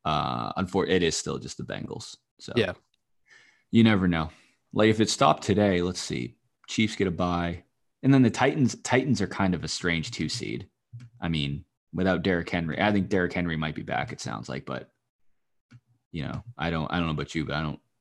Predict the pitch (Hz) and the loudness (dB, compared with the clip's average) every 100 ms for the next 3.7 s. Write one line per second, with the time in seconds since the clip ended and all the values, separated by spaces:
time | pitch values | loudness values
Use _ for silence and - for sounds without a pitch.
0 | _ _ _ 95 92 78 - 80 - 80 | _ _ _ -2 0 0 -2 -8 -8 -6
1 | 78 76 76 71 - 76 71 71 71 73 | -6 -4 -4 -4 -6 -6 -6 -6 -6 -8
2 | - - 60 69 120 120 - _ _ _ | -10 -10 -8 -10 -10 -16 -18 _ _ _
3 | _ _ _ _ _ _ | _ _ _ _ _ _